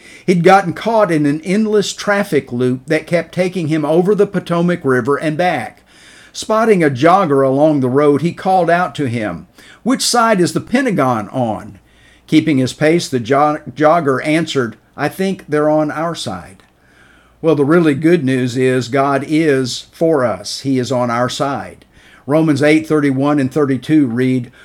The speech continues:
"What then shall we say to these things? If God is for us, who can be against us? He who did not spare his own son, but gave him up for us all, how will he not also with him graciously give us all things?"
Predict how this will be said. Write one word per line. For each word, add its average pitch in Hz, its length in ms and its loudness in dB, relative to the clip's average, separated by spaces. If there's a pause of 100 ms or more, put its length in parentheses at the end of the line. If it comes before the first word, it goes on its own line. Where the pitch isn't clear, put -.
(160)
"What 180 240 2
then 170 180 0
shall 160 220 0
we 143 160 2
say 170 280 0
to 151 100 0
these 135 280 -2
things? 147 420 0
If 120 160 -4
God 139 280 0
is 127 140 -4
for 151 320 -2
us, 139 180 -4 (100)
who 170 160 -2
can 131 160 -4
be 127 140 -2
against 120 460 -4
us? - 360 -12 (320)
He 202 220 0
who 175 180 2
did 151 260 0
not 156 240 0
spare 156 340 2
his 127 220 -2
own 165 280 0
son, 113 460 -4 (360)
but 123 160 -2
gave 139 240 4
him 143 200 0
up 135 220 0
for 127 240 0
us 120 160 -4
all, 127 300 0
how 131 280 -2
will 143 200 0
he 139 160 -2
not 135 260 -2
also 131 400 0
with 123 280 -2
him 120 240 -2
graciously 120 720 -4
give 113 240 -6
us 110 240 -6
all 104 320 -4
things?" 98 640 -14